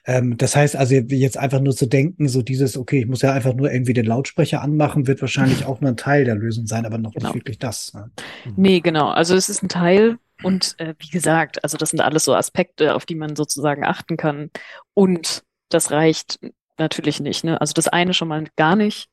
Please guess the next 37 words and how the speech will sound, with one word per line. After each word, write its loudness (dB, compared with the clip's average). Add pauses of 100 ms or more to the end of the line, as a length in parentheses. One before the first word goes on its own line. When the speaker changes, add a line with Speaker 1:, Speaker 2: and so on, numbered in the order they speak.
Speaker 2:
Wenn -4
wir -2
die 0
anderen 0
Sachen 0
dazu -2
nehmen, -2
ist -4
schon -2
besser. 2 (440)
Aber 2 (360)
das 2
ist 0
immer 4
noch 0
keine 2
Garantie 0
dafür, 0
dass -2
es -10
wirklich -2
bei -10
Menschen -10
ankommt, -12 (100)
letzten -6
Endes. -6
Speaker 3:
Ja. -8 (420)
Aber 4
ich 6
will 6
zumindest 2
mal 6
was 4
Positives, -2
eine 0
positive 0
Anekdote 0